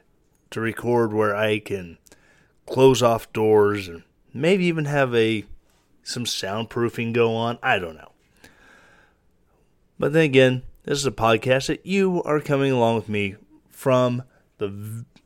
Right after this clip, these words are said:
absolute, you know, not even a shoestring budget. This is like old baling twine that, you know, found out in the field and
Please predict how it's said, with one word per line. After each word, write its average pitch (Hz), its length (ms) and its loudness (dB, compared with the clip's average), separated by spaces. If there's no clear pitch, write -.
absolute, 120 920 4
you 110 120 -4
know, 95 180 -4
not 143 200 6
even 127 160 4
a 101 60 -2
shoestring 135 680 2
budget. 135 460 6
This 123 220 -2
is 127 60 -2
like 120 340 0
old 120 640 2
baling 123 420 4
twine 131 520 4
that, 107 180 2
you 110 140 -6
know, 101 340 -4
found 113 340 0
out 120 240 4
in 101 60 -14
the 95 80 -10
field 131 600 4
and 92 220 -6